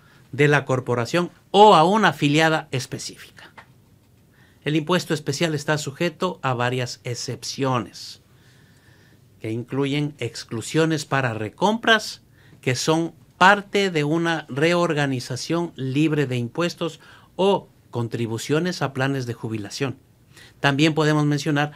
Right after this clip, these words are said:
a propiedad de acciones de los empleados.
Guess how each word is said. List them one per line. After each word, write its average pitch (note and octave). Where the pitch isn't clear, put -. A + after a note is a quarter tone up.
a B2
propiedad B2
de E3
acciones D3+
de C#3
los C3
empleados. -